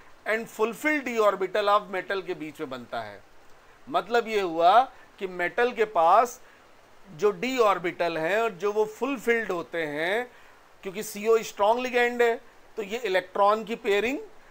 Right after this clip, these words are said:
करा देगा मेटल के d ऑर्बिटल में, तो मेटल के पास d ऑर्बिटल फुलफिल्ड भी होंगे।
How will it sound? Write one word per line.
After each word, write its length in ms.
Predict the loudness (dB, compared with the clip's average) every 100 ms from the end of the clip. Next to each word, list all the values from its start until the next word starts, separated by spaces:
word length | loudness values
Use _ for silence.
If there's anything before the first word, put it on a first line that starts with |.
| -20 -2
करा 260 | 6 6
देगा 300 | 6 4 2
मेटल 380 | 2 2 2 0
के 140 | 0 -2
d 180 | 2
ऑर्बिटल 500 | 6 6 4 -2 -2
में, 120 | -2 -6
तो 120 | -6
मेटल 340 | -6 -2 0
के 100 | 0
पास 440 | 0 4 4 2 -4 -20 -20 -10 -4
d 140 | 4
ऑर्बिटल 520 | 6 6 4 0 0
फुलफिल्ड 540 | -2 -6 -6 -2 -2 -4
भी 260 | -4 -4
होंगे। 500 | -2 -4 -6 -8 -12